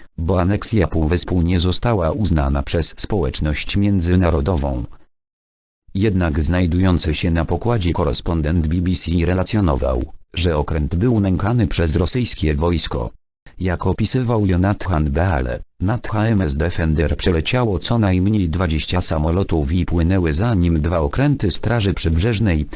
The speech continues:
czasem zbliżając się do niego nawet na odległość sto metrów. Systemy uzbrojenia na pokładzie zostały załadowane. Dziennikarz przekazywał,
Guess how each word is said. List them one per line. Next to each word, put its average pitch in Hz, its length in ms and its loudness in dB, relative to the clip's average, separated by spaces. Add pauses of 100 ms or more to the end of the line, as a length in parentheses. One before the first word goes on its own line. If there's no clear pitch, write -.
(120)
czasem 143 460 2
zbliżając 90 680 0
się 98 200 0
do 87 160 2
niego 90 300 2
nawet 78 380 0
na 80 140 2
odległość 87 720 0
sto 82 180 -2
metrów. - 520 -2 (1000)
Systemy 113 440 0
uzbrojenia 85 680 2
na 82 160 0
pokładzie 98 500 -2
zostały 90 560 0
załadowane. 87 680 0
Dziennikarz 87 580 0
przekazywał, 95 720 -2